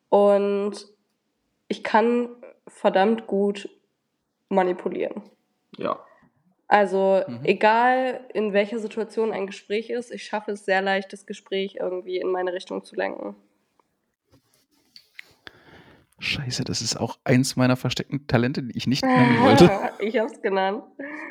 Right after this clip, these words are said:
Speaker 1: Okay, Dominik, mach weiter.
Speaker 2: Ähm,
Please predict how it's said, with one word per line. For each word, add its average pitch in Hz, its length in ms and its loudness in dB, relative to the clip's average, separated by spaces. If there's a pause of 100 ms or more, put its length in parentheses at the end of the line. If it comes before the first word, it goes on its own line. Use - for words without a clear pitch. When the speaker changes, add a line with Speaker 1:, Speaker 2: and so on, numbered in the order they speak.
(240)
Speaker 1:
Okay, 226 220 4
Dominik, 220 360 0
mach 240 200 -4
weiter. 170 340 0 (840)
Speaker 2:
Ähm, 107 760 -6